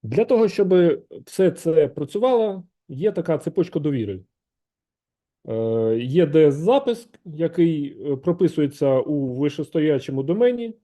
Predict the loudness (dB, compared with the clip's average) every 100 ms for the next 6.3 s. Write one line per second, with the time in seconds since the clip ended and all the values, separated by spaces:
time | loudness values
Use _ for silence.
0 | _ _ _ _ _ _ _ _ _ -6
1 | -4 -4 -2 2 4 4 4 2 0 0
2 | 4 2 2 -2 -2 -2 -4 -6 -6 -4
3 | -4 -2 -2 -2 -4 -4 -2 -4 -4 -4
4 | -6 -4 -4 -4 -8 _ _ _ _ _
5 | -6 -6 -4 -2 0 0 -4 -6 -8 -10
6 | -10 -14